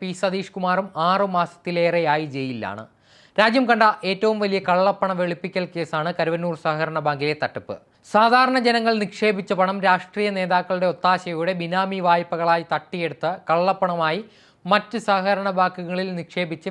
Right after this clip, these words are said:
വെളുപ്പിച്ചെടുക്കുന്ന തന്ത്രം രാജ്യത്ത് മറ്റൊരു കള്ളപ്പണ വെളുപ്പിക്കൽ കേസിലും കണ്ടിട്ടേയില്ല. കഴിഞ്ഞ നാൽപത് വർഷമായി സി പി എം ഭരണസമിതിക്ക് കീഴിലാണ് കരുവന്നൂർ സഹകരണ ബാങ്ക് പ്രവർത്തിച്ചു വരുന്നത്.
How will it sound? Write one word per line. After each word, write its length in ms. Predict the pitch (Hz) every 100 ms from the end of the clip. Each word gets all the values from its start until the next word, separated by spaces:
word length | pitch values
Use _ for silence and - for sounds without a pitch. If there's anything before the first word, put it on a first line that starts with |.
| 180
വെളുപ്പിച്ചെടുക്കുന്ന 640 | 170 196 185 165 165 165 156
തന്ത്രം 280 | 151 151 117 87 _ - - _
രാജ്യത്ത് 380 | 180 190 202 208 185
മറ്റൊരു 360 | 180 - 196 196 185
കള്ളപ്പണ 400 | 175 180 180 180 170
വെളുപ്പിക്കൽ 360 | 165 170 175 160
കേസിലും 340 | 156 143 156 160 147
കണ്ടിട്ടേയില്ല. 520 | 135 120 107 95 104 - _ _ _
കഴിഞ്ഞ 220 | 208 247 262
നാൽപത് 360 | 233 226 233 233
വർഷമായി 420 | 226 - 214 208 208
സി 80 | 196 185
പി 80 | 208
എം 60 | 202
ഭരണസമിതിക്ക് 640 | 190 190 190 190 180 165 165
കീഴിലാണ് 420 | 170 170 165 156 175
കരുവന്നൂർ 400 | 165 160 170 170 156
സഹകരണ 360 | 156 160 165 165
ബാങ്ക് 200 | 151 135 151 -
പ്രവർത്തിച്ചു 440 | 131 123 120 104 104
വരുന്നത്. 340 | 101 104 104